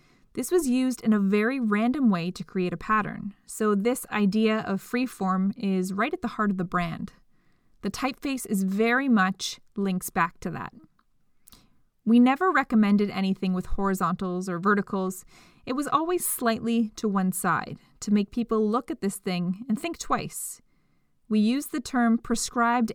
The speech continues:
anarchy, and it wasn't that we just wanted to draw something spiky." But how much did the Inukshuk Meets nineteen eighty-nine logo cost to create?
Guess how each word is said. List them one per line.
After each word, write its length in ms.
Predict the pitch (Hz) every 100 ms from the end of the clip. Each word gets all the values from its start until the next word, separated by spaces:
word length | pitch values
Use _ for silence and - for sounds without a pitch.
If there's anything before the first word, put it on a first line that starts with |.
| -
anarchy, 720 | 202 208 180 - - - - _ _ _ _ _ -
and 100 | 240
it 80 | 240
wasn't 340 | 285 359 415
that 140 | 349
we 140 | 240 220
just 320 | 208 220 -
wanted 260 | 202 196 196
to 100 | 202
draw 280 | 190 170
something 420 | 170 190 185 220 185
spiky." 580 | - 185 - - 196 - _ _ _ _ _ - - _ _ _ _ _ _ _ -
But 240 | 180 -
how 180 | 202 214
much 340 | 220 233 -
did 240 | - 208 185
the 300 | 202 185 -
Inukshuk 560 | 196 208 - 208 196
Meets 380 | 196 190 - -
nineteen 320 | 190 196 208
eighty-nine 480 | 185 180 185 175 180
logo 340 | 190 185 170 165
cost 480 | - 190 262 -
to 80 | -
create? 540 | 190 - 190 202 330